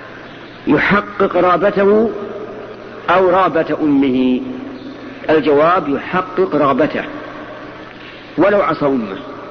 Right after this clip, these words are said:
حتى لو دعت عليه ما يهم، ما دامت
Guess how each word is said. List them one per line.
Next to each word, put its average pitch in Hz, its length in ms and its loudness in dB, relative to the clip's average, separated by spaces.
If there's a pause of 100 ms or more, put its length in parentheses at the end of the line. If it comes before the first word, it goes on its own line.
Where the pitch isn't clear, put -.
(1900)
حتى 196 440 0
لو 185 140 4
دعت 180 320 0
عليه 180 240 4
ما 175 120 6
يهم، 165 300 6 (1900)
ما 160 180 6
دامت 185 380 2